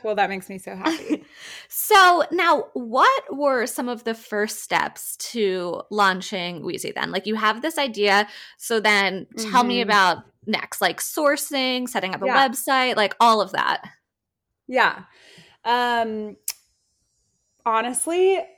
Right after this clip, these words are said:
Speaker 1: this is what I tell people all the <laughs> time, just a Google search. Like, you just have to start. And we started with a Google search. So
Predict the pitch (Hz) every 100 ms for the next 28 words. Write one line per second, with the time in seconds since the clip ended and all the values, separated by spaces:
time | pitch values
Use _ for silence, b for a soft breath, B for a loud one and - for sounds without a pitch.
0 | 214 226 220 262 254 262 202 214 196 208
1 | 185 185 190 175 202 240 247 247 226 202
2 | - 180 - 175 - 226 196 208 202 202
3 | 220 254 - 392 170 220 - - - B
4 | B B 220 208 196 202 196 240 269 247
5 | 240 214 208 214 202 208 - - 196 180
6 | 175